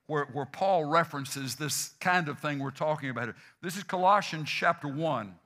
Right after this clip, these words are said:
uh, and on toward the end of the book of Colossians, or, or the, this chapter in the book of Colossians. Verse twenty-eight, he says, "And we proclaim him," Jesus, "admonishing every man and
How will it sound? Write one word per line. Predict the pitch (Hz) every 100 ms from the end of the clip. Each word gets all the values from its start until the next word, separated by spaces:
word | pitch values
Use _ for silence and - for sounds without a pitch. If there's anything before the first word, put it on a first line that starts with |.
| _ _ _ _ - - _ _ _ _
uh, | 127 123 120
and | 139 131 139 135 165
on | 165 170
toward | 180 147
the | 165
end | 170 180 170
of | 147
the |
book | 156 160
of | 127
Colossians, | 147 139 123 - - - _
or, | 135
or | 135 127
the, | 120 123
this | 139 131
chapter | - - 151 139 123
in | 113
the |
book | 113 113
of | 113
Colossians. | 117 110 98 107
Verse | 123 156
twenty-eight, | - 170 160 143 107 - _ _ _ _ _ -
he | 127
says, | 151 139
"And | 139
we | 151
proclaim | 143 135 185 190 226 220
him," | 151 139 131 156 156
Jesus, | 139 135 120 139 135
"admonishing | 120 151 175 180 175 160
every | 196 220
man | 196 143 135 156 139
and | 113